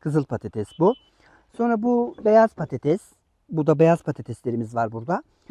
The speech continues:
E, sarı patates ekiyoruz, işte Nevşehir patatesi, e, ekiyoruz, yıllardır onu da ekiyoruz. Sonra bir de benim Peru'dan getirttirdiğim, bir arkadaşım sayesinde getirttirdiğim mor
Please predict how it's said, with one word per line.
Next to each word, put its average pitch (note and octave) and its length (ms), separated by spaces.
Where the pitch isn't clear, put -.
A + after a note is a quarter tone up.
E, G3 360
sarı A#3 200
patates F#3 400
ekiyoruz, C3+ 500
işte - 240
Nevşehir D3 460
patatesi, - 540
e, E3 640
ekiyoruz, A#2+ 440
yıllardır C#3+ 440
onu D3+ 200
da B2 60
ekiyoruz. A#2+ 480
Sonra B3+ 280
bir B3 60
de C4 220
benim A3+ 320
Peru'dan F#3+ 340
getirttirdiğim, E3+ 680
bir E3+ 60
arkadaşım D#3 480
sayesinde C#3+ 640
getirttirdiğim D3 560
mor G#3+ 260